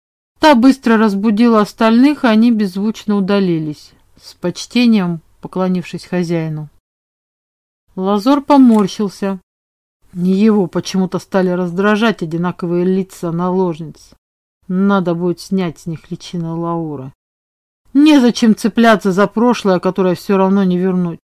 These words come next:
Теперь у него есть Эльмара. И это ее имя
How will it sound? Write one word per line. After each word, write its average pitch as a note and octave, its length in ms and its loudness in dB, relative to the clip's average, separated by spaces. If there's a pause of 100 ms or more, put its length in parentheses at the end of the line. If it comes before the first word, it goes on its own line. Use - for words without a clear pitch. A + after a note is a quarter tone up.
(600)
Теперь - 400 -2
у D#3+ 40 -4
него D#3 220 -6
есть D#3 300 -8
Эльмара. D3+ 580 -6 (1200)
И F#3 200 0
это A#3 280 2
ее B3+ 560 2
имя F3+ 680 -2